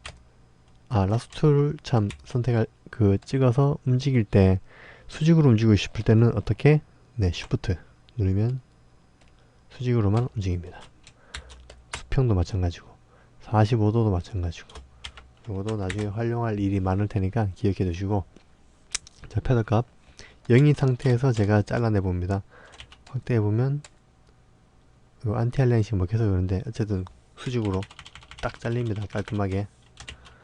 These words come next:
그런데 자, 만약에 오, 아, 패드 값을 오를 줬습니다.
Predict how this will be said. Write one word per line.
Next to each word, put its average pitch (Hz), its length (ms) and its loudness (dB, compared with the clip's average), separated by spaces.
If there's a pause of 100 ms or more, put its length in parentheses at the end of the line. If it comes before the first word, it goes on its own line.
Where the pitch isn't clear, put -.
(260)
그런데 117 460 -2 (1400)
자, - 100 -20 (500)
만약에 104 300 -6 (200)
오, 104 180 4 (920)
아, 95 160 -14 (4000)
패드 117 220 -2
값을 120 340 -2
오를 110 260 2
줬습니다. 98 560 -2